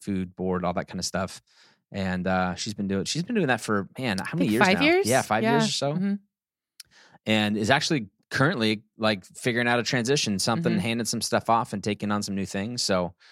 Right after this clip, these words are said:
Speaker 1: um, w-, our thoughts and prayers are with her. She
Speaker 2: Yeah.
Speaker 1: kinda navigates, like,
Speaker 2: Yeah.
Speaker 1: difference, you know, a difference, a, a,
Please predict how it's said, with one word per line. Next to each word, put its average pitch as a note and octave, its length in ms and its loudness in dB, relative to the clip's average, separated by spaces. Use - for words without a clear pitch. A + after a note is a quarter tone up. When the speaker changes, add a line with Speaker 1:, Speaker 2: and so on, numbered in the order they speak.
Speaker 1:
um, F#2+ 320 0
w-, F#2+ 120 -8
our F#2 240 0
thoughts F#2 320 -4
and F#2+ 60 -12
prayers G2 200 -2
are G2 40 -2
with F2 100 -6
her. G2+ 220 0
She - 180 -4
Speaker 2:
Yeah. F#3 80 -2
Speaker 1:
kinda F#2 160 -4
navigates, F#2 760 -2
like, - 340 -8
Speaker 2:
Yeah. - 100 0
Speaker 1:
difference, - 480 0
you A2+ 100 2
know, A2 140 2
a G#2 60 2
difference, A2+ 380 0
a, G2+ 60 -2
a, - 20 -8